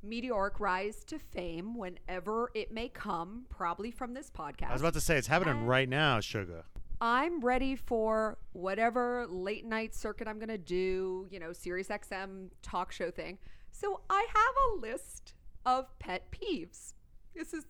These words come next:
Speaker 1: this is true. I have listed pet peeves just, like, in case of, in case of emergency interview, right? Um, this author, Kari Hotakainen,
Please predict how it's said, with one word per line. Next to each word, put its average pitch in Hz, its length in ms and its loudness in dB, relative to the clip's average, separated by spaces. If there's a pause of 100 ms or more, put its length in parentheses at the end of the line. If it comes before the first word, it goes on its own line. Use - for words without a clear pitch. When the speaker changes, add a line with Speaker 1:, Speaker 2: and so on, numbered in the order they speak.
Speaker 1:
this - 160 -8
is 320 80 -8
true. 202 400 -4
I 247 140 0
have 254 260 -2
listed 294 400 0
pet 262 240 -2
peeves 233 240 -4
just, - 240 -8
like, 214 240 -4 (600)
in 294 120 -2
case 240 380 -4
of, 233 280 0 (120)
in 262 180 -6
case - 460 -6
of 226 360 0
emergency 208 520 -6
interview, 170 420 -4 (240)
right? 214 240 -4 (1040)
Um, 349 400 2
this 233 460 0
author, 214 540 -4 (800)
Kari 262 400 4
Hotakainen, 233 640 -2